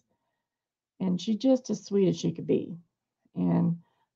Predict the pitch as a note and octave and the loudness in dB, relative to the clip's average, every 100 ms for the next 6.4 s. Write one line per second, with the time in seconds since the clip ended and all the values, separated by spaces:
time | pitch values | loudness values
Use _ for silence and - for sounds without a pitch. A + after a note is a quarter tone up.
0 | _ - G3+ - G#3 G3+ G3 F3+ E3 D#3+ | _ 0 0 2 4 4 2 4 8 10
1 | G3 F3 E3+ F3 E3+ A#3 B3 - C4 - | 8 6 4 4 6 6 4 0 -2 -2
2 | - A#3 A3 A#3 F3+ E3 F#3+ E3+ E3 E3+ | 2 2 4 2 2 0 4 4 4 2
3 | F3 E3+ F#3+ - A3+ A3 - F#3 F3 F#3+ | 0 -2 -14 -4 0 0 0 4 6 4
4 | F#3+ F3 D#3+ D#3 D#3 D3+ - D#3+ E3 E3+ | 2 4 6 4 2 -2 -4 0 2 2
5 | E3+ E3 E3 - E3+ D#3 E3 D#3+ D#3+ D3 | 0 0 -2 -2 0 0 0 -2 -2 -4
6 | - - - | -6 -8 -10